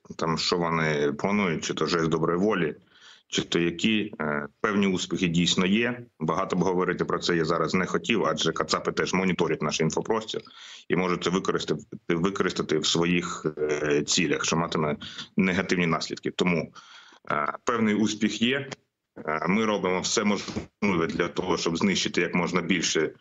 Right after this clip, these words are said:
е, цих покидьків на нашій землі. І, відповідно, вибити їх, ну, мінімум, це до кордону.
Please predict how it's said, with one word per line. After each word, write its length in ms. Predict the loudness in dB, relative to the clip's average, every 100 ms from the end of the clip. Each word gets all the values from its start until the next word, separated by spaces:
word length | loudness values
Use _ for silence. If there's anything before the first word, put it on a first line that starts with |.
| -20 -20 -20 _ 0
е, 160 | 0
цих 280 | 0 -2 -2
покидьків 540 | -4 -2 -2 0 -2 -4 _ -4
на 160 | 0
нашій 280 | 0 0 2
землі. 460 | 2 2 0 -4 -10 _ _ _
І, 60 | 0
відповідно, 400 | 2 2 2 0
вибити 520 | 0 2 2 2 2
їх, 320 | 0 0 -2 0
ну, 120 | 2
мінімум, 400 | 4 4 2 0
це 100 | 0
до 100 | 0
кордону. 480 | 0 0 0 -2